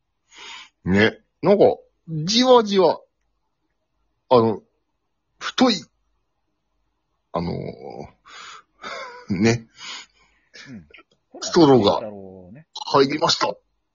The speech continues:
Speaker 2: 慎太郎くん。
Speaker 1: うん。
Speaker 2: ね。
Speaker 1: 果実が。
Speaker 2: 俺今日は聞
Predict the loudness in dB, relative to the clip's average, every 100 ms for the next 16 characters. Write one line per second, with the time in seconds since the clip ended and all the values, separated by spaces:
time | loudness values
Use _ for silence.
0 | _ -20 -20 -20 -20 -12 -2 2 4 2
1 | -2 -8 -18 -20 -20 _ -16 -4 -2 -2
2 | -4 -4 -2 -2 -2 _ -20 -16 -16 -12
3 | -4 -4 -4